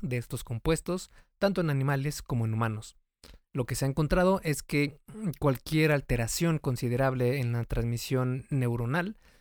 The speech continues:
podría revertir algunos aspectos de la disfunción cerebral, y por lo mismo, cualquier alteración, restauración o mejora en la eficiencia de las señales entre neurotransmisores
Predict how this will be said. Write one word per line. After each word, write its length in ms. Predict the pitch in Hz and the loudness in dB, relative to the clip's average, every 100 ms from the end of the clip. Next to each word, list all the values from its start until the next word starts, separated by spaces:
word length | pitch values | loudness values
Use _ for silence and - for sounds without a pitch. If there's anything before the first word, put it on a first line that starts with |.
| - - | -14 0
podría 560 | 147 147 170 170 170 156 | 4 4 6 4 2 0
revertir 640 | 143 143 135 - - 208 | 2 4 2 0 2 2
algunos 380 | 160 147 156 139 | 2 2 0 -2
aspectos 500 | 123 139 131 147 - | -4 -4 -2 -2 -2
de 160 | 147 127 | -2 2
la 140 | 120 | 2
disfunción 560 | 117 - 127 120 - 120 | 0 -2 -4 -2 -2 -2
cerebral, 560 | 117 117 117 175 160 _ _ - - _ - | -2 -2 0 0 0 _ _ -20 -20 _ -6
y 80 | 151 | 0
por 160 | 139 | 2
lo 80 | 123 | 4
mismo, 340 | 160 165 185 247 - - | 4 2 0 -2 -6 -2
cualquier 340 | 123 - 131 | -2 2 2
alteración, 800 | 120 - 113 107 - 147 143 143 | 2 0 -2 -2 0 2 4 2
restauración 840 | 123 - 113 113 110 - 131 135 | -2 -4 -4 -4 -4 0 0 0
o 160 | - 131 | -2 -2
mejora 520 | 120 - 190 143 143 - _ - | 0 2 4 4 0 -8 _ -6
en 160 | 127 | 0
la 80 | 120 | 0
eficiencia 680 | 117 123 - 135 127 135 123 | 0 -2 0 0 2 2 2
de 100 | 120 | 2
las 120 | 113 | 0
señales 500 | - 120 120 123 120 | -2 0 0 0 -2
entre 340 | 156 127 123 120 | -4 -2 0 0
neurotransmisores 920 | 117 117 - 117 117 185 180 208 | 0 -2 -2 -4 -2 0 2 0